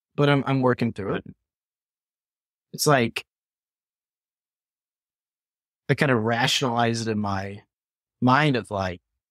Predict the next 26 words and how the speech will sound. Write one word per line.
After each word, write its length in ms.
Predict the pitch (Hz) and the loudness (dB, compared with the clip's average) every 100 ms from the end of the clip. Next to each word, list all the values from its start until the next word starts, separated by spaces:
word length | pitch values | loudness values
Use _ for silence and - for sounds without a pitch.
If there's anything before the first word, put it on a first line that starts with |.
| _ _ _ _ _ | _ _ _ _ _
okay, 400 | 208 - 107 117 - | -4 0 -2 -2 -4
so 160 | 147 | -2
really 380 | 127 156 226 202 | 0 2 4 2
the 160 | 139 151 | 2 0
only 220 | 170 151 | 2 0
thing 280 | - 156 143 _ 131 - 127 | -2 -8 -8 _ -20 -20 -18
that 360 | 127 120 117 113 _ _ | -16 -10 -8 -10 _ _
I 80 | 127 | -10
have 180 | 113 107 | -8 -4
shame 300 | - 131 123 | 0 2 2
about 400 | 117 107 107 - | 0 2 0 2
is 480 | 113 110 104 - _ _ _ _ _ _ _ _ | 0 2 0 -2 _ _ _ _ _ _ _ _
what 160 | 113 - | -6 0
other 240 | 127 143 139 | 0 2 0
people 400 | - 127 120 113 | 0 0 0 -4
will 180 | 98 - _ | -6 -12 _
think. 140 | 113 - _ _ _ _ _ _ _ _ _ _ _ _ _ _ _ _ _ _ _ _ | -10 -10 _ _ _ _ _ _ _ _ _ _ _ _ _ _ _ _ _ _ _ _
And 160 | 131 120 | 0 2
is 240 | 139 113 107 | 2 0 -2
that 300 | 117 131 147 - | 2 2 2 0
enough 580 | 131 107 104 110 131 - | -2 0 2 2 0 -2
to 100 | 127 | -12
keep 260 | - 123 | -2 0
me 80 | 127 | 0
from, 320 | 120 117 110 | -2 -2 -4
like, 320 | 107 101 101 | -6 -8 -10